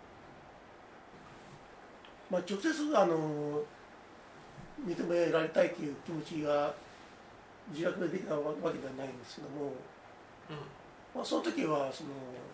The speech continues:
Speaker 1: あの、何ば-、バカなことしてんだっていうふうに、っていうのは感じたんですけども、
Speaker 2: うん。
Speaker 1: それは認められたいという気持ち
Speaker 2: それは、それは、その、何をバカなことしていたんだっていう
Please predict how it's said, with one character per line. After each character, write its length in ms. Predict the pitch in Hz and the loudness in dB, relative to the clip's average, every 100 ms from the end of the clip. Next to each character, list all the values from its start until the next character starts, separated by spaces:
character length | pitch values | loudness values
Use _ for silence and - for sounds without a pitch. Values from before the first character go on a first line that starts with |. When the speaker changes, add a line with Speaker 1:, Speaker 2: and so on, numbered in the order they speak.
| - - - - - - - - - - - | -14 -18 -18 -18 -18 -18 -18 -18 -18 -18 -8
Speaker 1:
あ 140 | - | -4
の、 80 | 170 | -2
何 300 | 160 156 156 | -2 0 0
ば-、 180 | 147 - - | 4 4 4
バ 80 | 151 | 2
カ 60 | |
な 80 | 147 | 2
こ 60 | 131 - - | -2 -6 -12
と 80 | - | -10
し 120 | - | -8
て 60 | 143 | -8
ん 100 | 139 | -8
だ 80 | |
っ 20 | 135 | -8
て 240 | - - | -10 -12
い 20 | |
う 40 | - | -8
ふ 180 | 208 | -6
う 20 | 156 | -4
に、 60 | |
っ 40 | 139 - - - - - - - - - - - - - | -6 -12 -18 -18 -18 -18 -20 -20 -20 -18 -18 -18 -18 2
て 80 | 349 | 6
い 20 | |
う 40 | |
の 60 | 302 | 6
は 40 | |
感 160 | - 151 | 4 -2
じ 100 | - | -2
た 120 | - | -4
ん 100 | - | -4
で 80 | 120 | -8
す 80 | - | -10
け 80 | |
ど 80 | 143 | -10
も、 160 | 139 151 | -6 -4
Speaker 2:
う 560 | 139 131 - - - | -4 -8 -14 -16 -10
ん。 120 | 147 - - - - - - | -8 -8 -12 -18 -18 -16 -4
Speaker 1:
そ 80 | - | 6
れ 80 | 254 | 10
は 220 | - - - - | 10 8 0 -6
認 320 | 262 196 202 | 0 2 4
め 60 | 208 | 8
ら 80 | 190 | 8
れ 80 | - - - - | 8 2 -4 0
た 80 | 262 | 2
い 40 | |
と 60 | 226 | 4
い 100 | - | 2
う 20 | |
気 80 | - | 2
持 60 | - | 6
ち 20 | |
Speaker 2:
そ 60 | 226 | 10
れ 60 | |
は、 380 | 233 226 220 - - | 12 12 12 8 -2
そ 180 | - 214 | 0 6
れ 80 | 214 | 8
は、 340 | 226 208 - - - - - - | 10 10 6 -4 -14 -16 -16 -14
そ 180 | - 170 | -6 0
の、 340 | 151 127 - - - - - - | 2 2 -2 -8 -12 -14 -8 2
何 220 | 175 151 | 2 4
を 60 | 139 | 4
バ 140 | 156 | 4
カ 80 | 147 | 4
な 60 | |
こ 120 | 135 127 | 2 -2
と 80 | |
し 140 | 127 - | -8 -4
て 140 | 143 | -2
い 80 | 147 | 0
た 160 | 135 117 | 0 0
ん 100 | 117 | 0
だ 160 | 120 | 0
っ 80 | - - - | -2 -6 -12
て 60 | |
い 80 | |
う 40 | 120 | -10